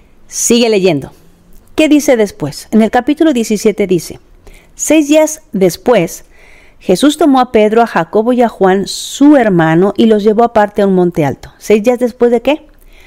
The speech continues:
Pues de lo que dijo sobre su muerte y de su regreso. Seis días después de que les dijo que algunos no morirían, tomó a tres discípulos, Pedro, Jacobo y Juan, sus íntimos amigos, y los llevó a un monte alto.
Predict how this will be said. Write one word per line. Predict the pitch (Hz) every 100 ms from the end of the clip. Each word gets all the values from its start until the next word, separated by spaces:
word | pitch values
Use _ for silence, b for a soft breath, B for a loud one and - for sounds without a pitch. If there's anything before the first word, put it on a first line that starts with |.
| b
Pues | - 202
de | 220
lo | 208 208
que | 208
dijo | 247 226 233
sobre | - 196 175
su | 175 208
muerte | 196 202 185 214 214
y | 180
de | 175
su | -
regreso. | 190 196 208 233 208 175
Seis | 247 247
días | 226 262
después | 254 262 - 208 202
de | 202
que | - 180
les | 180 175
dijo | 233 214 185
que | 180
algunos | 180 220 226 202
no | 214
morirían, | 214 247 214 175 185 226 B B B B
tomó | 202 214
a | 226
tres | 262 285
discípulos, | 294 - 320 - - -
Pedro, | 208 190 233
Jacobo | - 160 160 190
y |
Juan, | - 285 208 b b b b
sus | - 226 277
íntimos | 254 262 247 233
amigos, | 226 214 175 185 208
y |
los | 185
llevó | 185 175 202 -
a | 202
un | 190
monte | 185 175 185 -
alto. | 165 160 - 170